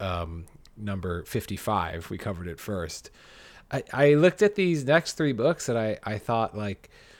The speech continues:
certainly Silver Samurai and this one with Paste Pot Pete are both, like, the epitome of on-beat Marvel team-ups, right? We have, like, the hero that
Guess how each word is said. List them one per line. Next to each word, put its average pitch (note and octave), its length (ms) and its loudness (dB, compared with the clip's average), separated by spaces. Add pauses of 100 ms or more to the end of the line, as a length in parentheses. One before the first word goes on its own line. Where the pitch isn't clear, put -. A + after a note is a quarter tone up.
(520)
certainly D#3 640 4
Silver D#3 340 2
Samurai A2+ 800 2
and A#2+ 440 -2
this G#2+ 240 -4
one A2+ 160 2
with G2+ 160 -2
Paste A2 300 -2
Pot F#2+ 220 -6
Pete A2 300 -2 (300)
are G#2 180 -2
both, A#2 460 2
like, G#2+ 320 -4 (380)
the B2+ 120 4
epitome F3 440 4
of A#2+ 100 2 (140)
on-beat C#3+ 760 4
Marvel A#2+ 340 4
team-ups, E2+ 520 -8
right? A2+ 340 -2 (600)
We G2 140 -2
have, F2 340 -2
like, E2 280 -10 (380)
the F2+ 320 -8 (360)
hero D3+ 460 6
that A2+ 180 2